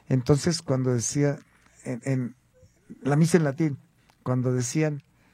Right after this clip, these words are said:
eh, lo que nosotros llamamos el,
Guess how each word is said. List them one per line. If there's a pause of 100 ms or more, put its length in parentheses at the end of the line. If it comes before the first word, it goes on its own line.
(400)
eh,
lo
que
nosotros (680)
llamamos
el,